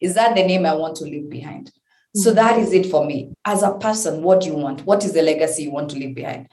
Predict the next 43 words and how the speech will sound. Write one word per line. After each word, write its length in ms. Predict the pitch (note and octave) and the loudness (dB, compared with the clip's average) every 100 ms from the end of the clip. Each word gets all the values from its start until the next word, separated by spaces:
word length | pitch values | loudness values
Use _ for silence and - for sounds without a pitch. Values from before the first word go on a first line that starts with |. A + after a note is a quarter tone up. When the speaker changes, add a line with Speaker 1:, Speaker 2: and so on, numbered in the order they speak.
| - - - | -20 -20 -6
Speaker 1:
Yes, 320 | G3+ C4+ - | 0 0 2
there's 200 | F3+ E3+ | -2 -2
a 60 | |
network, 420 | D#3+ F3+ G3 A#3 F#3+ | -2 0 0 0 2
but 120 | F#3+ | 0
the 80 | F#3+ | 2
network 420 | A3 B3 - - | 0 0 -2 -2
follows 380 | G3 F3+ E3 D#3 | 0 0 -2 -6
you 260 | D#3 C3+ - _ _ _ _ _ | -10 -12 -14 _ _ _ _ _
if 140 | A3 F#3+ | 2 4
you've 300 | G3 G3 - | 4 2 2
built 300 | A3 A3 A3 | 4 4 2
it 160 | G3 - | -2 -2
along 380 | E3 E3 F3+ E3+ | 0 2 2 0
the 80 | D3+ | -2
way. 280 | C#3 C3+ - | -4 -8 -2
And 220 | F#3+ F#3 | 0 0
it's 160 | G3 - | -2 -4
built 280 | D#3+ G#3+ G#3 | -4 -4 -4
through 320 | - F#3+ F#3+ | -4 -2 -2
trust, 760 | - - F#3 - - - - _ _ _ _ _ _ _ _ _ | -4 2 2 2 -6 -8 -16 _ _ _ _ _ _ _ _ _
through 320 | - A#3 A#3+ - | -4 0 0 0
a 100 | F#3+ | 0
lot 360 | E3+ G3+ G#3+ F#3+ | 4 4 4 2
of 200 | D#3+ - | -2 -4
trust 360 | - F3 E3+ | -4 -4 0
and 140 | D#3+ D3+ | -2 -2
integrity. 800 | D3 C#3 D3+ C#3+ C3+ C3+ B2+ - _ _ _ _ | -4 -4 -4 -4 -8 -8 -10 -14 _ _ _ _
Who 120 | - B3+ | 0 2
will 180 | B3 G3+ | 2 0
believe 380 | E3 F3+ F#3+ | 0 0 -2
Rita? 420 | D3+ D3+ D3+ - - - - | -4 -8 -4 -6 -6 -12 -2
The 80 | |
minute 300 | G#3 B3+ C#4 | 2 4 2
someone 240 | C4+ A3 G3 | 2 0 0
says, 220 | G3 F3+ | -2 -4
"You're 160 | F3+ G3 | -2 0
hiring 320 | A#3+ A#3 G3 | 2 2 0
Rita," 240 | G3+ A3 E3+ | -2 -2 0
that's 220 | E3+ - | 0 -2
okay, 160 | - D3+ | -8 -6
just 260 | D#3+ D#3+ | -4 -4
hire. 360 | - C3+ A2 - | -4 -2 -2 -6